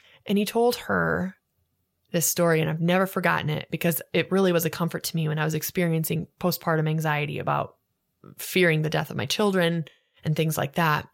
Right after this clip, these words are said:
He said to Corrie, "When the time comes for you to die,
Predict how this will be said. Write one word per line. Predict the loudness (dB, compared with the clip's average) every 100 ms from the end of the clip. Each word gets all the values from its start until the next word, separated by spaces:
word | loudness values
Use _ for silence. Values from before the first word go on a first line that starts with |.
| _ _ -20 -20 -20 -4
He | -2
said | 2 2 2
to |
Corrie, | -2 -2 0 0 -4 -10 _ _ _ _ _ _ _ _ _ -8
"When | -4 2 4 4 2 0
the | -2
time | 0 2 4 4 0
comes | -2 -2 0 0 -6 -4 -4 -2
for | 0
you | 0 0
to | -4
die, | -4 -6 -6 -8